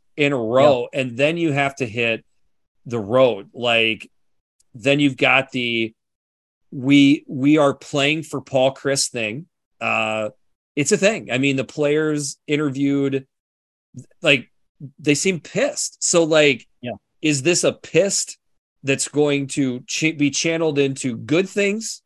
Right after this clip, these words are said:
Speaker 1: for the Badgers, or a piss that's gonna be channeled into good things for Northwestern? That's the
Speaker 2: Right.
Speaker 1: intrigue of this game.
Speaker 2: And it's not like you,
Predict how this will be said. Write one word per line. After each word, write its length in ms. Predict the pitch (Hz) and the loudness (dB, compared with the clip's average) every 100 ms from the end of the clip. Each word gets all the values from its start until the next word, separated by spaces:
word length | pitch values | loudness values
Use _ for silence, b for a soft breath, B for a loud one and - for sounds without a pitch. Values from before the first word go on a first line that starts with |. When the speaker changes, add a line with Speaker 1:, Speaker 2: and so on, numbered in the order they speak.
| _ - | _ -6
Speaker 1:
for 140 | 175 | -4
the 80 | 147 | -2
Badgers, 580 | 147 139 143 160 170 - _ _ _ _ _ | 0 0 0 -2 -4 -8 _ _ _ _ _
or 200 | - 151 | 2 4
a 80 | 147 | 4
piss 320 | - 170 165 | 4 2 2
that's 160 | 165 139 | -2 -2
gonna 180 | 170 147 | -2 0
be 120 | 135 | -2
channeled 420 | - 147 143 131 | 0 0 2 0
into 240 | 127 127 127 | -2 -4 -4
good 200 | 135 127 | -2 0
things 400 | 127 123 104 - _ | -2 -4 -10 -16 _
for 140 | 135 | -4
Northwestern? 760 | 123 113 127 123 - 120 107 - _ _ | -4 -4 -2 -2 -2 -6 -8 -10 _ _
That's 360 | 135 165 - | -6 -4 -4
the 180 | - 139 | -2 0
Speaker 2:
Right. 80 | 135 | 0
Speaker 1:
intrigue 380 | 123 - 113 98 | -2 -4 -8 -8
of 120 | 101 | -8
this 160 | 101 - | -10 -10
game. 360 | 104 98 92 - _ _ _ _ b b | -8 -8 -10 -16 _ _ _ _ b b
Speaker 2:
And 120 | 180 202 | 2 2
it's 160 | 202 | 4
not 200 | 196 214 170 | 0 2 2
like 320 | 196 170 - | 2 0 -8
you, 300 | 170 185 175 | -4 -4 -4